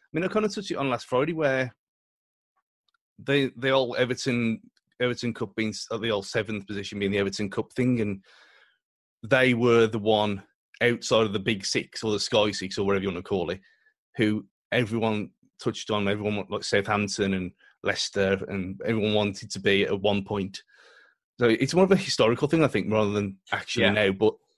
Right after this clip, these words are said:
Speaker 1: they have, they've invested well, and like you said,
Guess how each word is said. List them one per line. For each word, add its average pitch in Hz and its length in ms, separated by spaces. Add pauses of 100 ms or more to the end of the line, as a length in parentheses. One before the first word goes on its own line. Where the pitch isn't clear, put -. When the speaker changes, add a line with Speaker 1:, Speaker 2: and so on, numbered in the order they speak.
(140)
Speaker 1:
they 139 120
have, 160 260 (720)
they've 170 80
invested 127 440
well, 127 280
and 127 100
like 117 140
you 107 80
said, 139 280